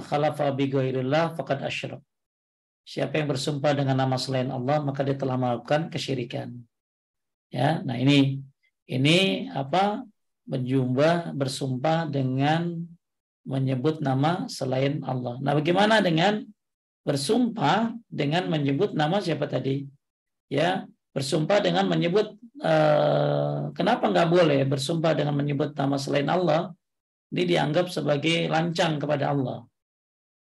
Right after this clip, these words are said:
Makanya mayoritas ulama seperti Imam Malik, Imam Syafi'i, Imam Abu Hanifah, dan Imam Ahmad, ya, beliau menyatakan bahwa tidak boleh bersumpah dengan menyebut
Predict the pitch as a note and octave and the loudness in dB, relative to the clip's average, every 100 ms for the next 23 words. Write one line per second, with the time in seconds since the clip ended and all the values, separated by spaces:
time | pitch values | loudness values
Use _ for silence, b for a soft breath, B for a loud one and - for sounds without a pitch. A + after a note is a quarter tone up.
0 | - B2+ C3 D3 E3+ D3 C#3+ D3+ D3+ - | -14 -8 -4 -2 0 0 0 0 -2 -2
1 | D#3+ G3 E3 D3 G#3+ - - _ _ _ | 0 2 2 0 0 -4 -14 _ _ _
2 | _ _ - D3+ D3+ C3+ C#3+ C#3 C#3 D#3 | _ _ -18 -8 -8 -4 -2 0 2 2
3 | D#3 D3+ C#3+ C3+ C3+ D3 C#3 D3+ C#3+ C#3 | 2 -2 -4 -4 -2 -2 -2 -4 -2 -2
4 | C#3 C3+ C3+ C#3 D3+ C#3+ C#3+ C#3 C#3 C3+ | -2 -2 -2 -2 -2 -2 -4 -4 -2 -2
5 | C#3 C3+ C#3+ D3 D#3+ - D3+ E3+ F#3 - | -2 -4 -2 0 0 -4 -4 -4 -6 -14
6 | _ _ _ _ _ _ C#3 C#3 D#3 F3 | _ _ _ _ _ _ -6 0 2 4
7 | F#3 F3 E3 D3+ D3 F3+ A3 G#3+ F3 D#3+ | 2 0 0 -2 0 -2 -2 0 0 0
8 | D#3+ D3+ D3 F3 F3+ D3+ E3+ D#3 F3+ D#3+ | 0 0 2 2 0 -2 -4 -2 0 0
9 | D#3 D3+ D#3+ F3+ | -2 -2 0 0